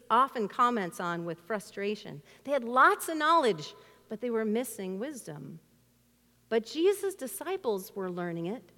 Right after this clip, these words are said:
by seeing how the Son of God was able to draw people into the kind of lives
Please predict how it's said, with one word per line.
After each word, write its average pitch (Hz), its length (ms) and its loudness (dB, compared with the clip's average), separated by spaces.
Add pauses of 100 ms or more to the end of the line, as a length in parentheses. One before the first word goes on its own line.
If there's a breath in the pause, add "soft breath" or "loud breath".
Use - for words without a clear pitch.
(360 soft breath)
by 208 160 -2
seeing 170 720 -4 (560)
how 247 180 0
the 233 100 -4
Son 311 380 -6
of 277 160 -8
God 190 420 0
was 226 280 -4
able 262 260 -8
to 240 120 -10
draw 240 600 -2
people 214 480 -6 (160)
into 339 580 2
the 175 80 -8
kind 196 380 -4
of 185 100 -12
lives 160 560 -8